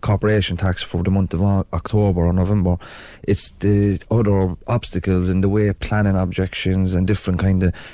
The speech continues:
red tape, and that's the focus now for government, I think, going forward, is we have all this capital for investment, but there's other blocks, and I think in a housing crisis like what we have today,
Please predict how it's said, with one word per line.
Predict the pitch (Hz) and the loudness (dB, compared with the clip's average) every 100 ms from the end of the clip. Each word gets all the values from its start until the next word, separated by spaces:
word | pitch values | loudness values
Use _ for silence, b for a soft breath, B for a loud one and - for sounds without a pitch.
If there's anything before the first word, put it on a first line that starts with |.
| - | -2
red | 95 90 | -2 0
tape, | 113 107 101 | 2 2 0
and | 95 92 | -2 -2
that's | 107 107 - - | 0 -2 -4 -6
the | - | -6
focus | - 107 104 - 85 - | -2 0 0 0 -4 0
now | 101 | 0
for | 90 92 90 | 0 -2 0
government, | 95 90 90 92 | 0 2 0 0
I | 92 | 0
think, | 95 90 | 0 0
going | 90 | 0
forward, | 87 98 98 92 | 0 0 2 2
is | 90 - B B B B | 0 -2 B B B B
we | - 98 | 0 2
have | 110 101 | 2 2
all | 98 98 | 2 2
this | 101 98 | 0 -2
capital | - 127 117 - 98 92 | -2 -2 -2 -4 -2 -2
for | - | 0
investment, | 92 92 113 - 92 90 90 - - | -2 0 0 0 -2 -2 -2 -8 -4
but | 92 92 - | -2 -2 -2
there's | - 95 85 - 104 | 0 0 -2 -4 0
other | 104 92 | 2 2
blocks, | 104 110 117 - - B B B - | 0 0 -2 -6 -10 B B B -2
and | 95 95 95 - | 2 2 2 0
I | 104 | 0
think | - 101 - - | 2 0 -2 -2
in | 98 98 | 0 2
a | |
housing | 95 110 101 95 | 2 2 2 0
crisis | 92 95 87 90 | 0 0 0 0
like | 101 90 | 0 0
what | 76 | 0
we | 87 | 2
have | 92 - | 0 0
today, | 110 110 | 0 2